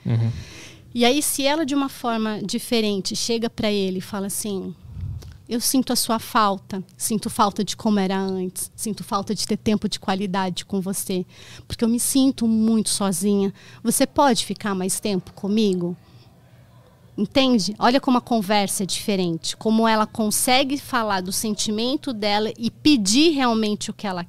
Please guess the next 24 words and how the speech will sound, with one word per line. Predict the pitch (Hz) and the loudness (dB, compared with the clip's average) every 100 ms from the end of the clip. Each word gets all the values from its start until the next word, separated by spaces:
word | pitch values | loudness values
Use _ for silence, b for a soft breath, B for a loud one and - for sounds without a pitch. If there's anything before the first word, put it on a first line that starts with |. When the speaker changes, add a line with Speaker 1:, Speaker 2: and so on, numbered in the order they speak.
| - | -6
Speaker 2:
quer. | 208 214 339 b b b b b b b - | -2 -2 -2 b b b b b b b -4
Ela | 208 208 | -2 0
se | - 233 | 0 0
mostra | 220 233 294 - 240 | 2 2 2 0 -2
muito | 214 220 208 | 0 0 0
mais | 202 202 175 | 0 0 -2
verdadeira | 196 180 190 170 190 233 285 | -2 -2 -2 0 2 4 2
e | 220 214 | 2 2
ela | 208 | 2
é | 220 | 0
muito | 240 269 | 0 0
mais | 262 262 - | 2 2 -2
clara | - 247 226 294 247 | -2 0 2 0 -2
na | 214 | -2
comunicação. | - 214 202 196 196 196 - - 214 277 359 - | -2 0 0 0 -2 -6 -6 -2 -2 0 -2 0
E | 226 233 | 2 4
ele, | 277 359 285 | 4 4 2
por | - 240 | 2 0
outro | 220 - 208 | 0 -2 -4
lado, | 202 233 349 349 214 190 | 0 0 2 2 0 -2
não | 226 285 330 | 2 4 4
tá | 277 | 0
sendo | - 247 220 | 0 0 -2
acusado, | - 220 180 226 269 339 | -2 -4 0 2 4 2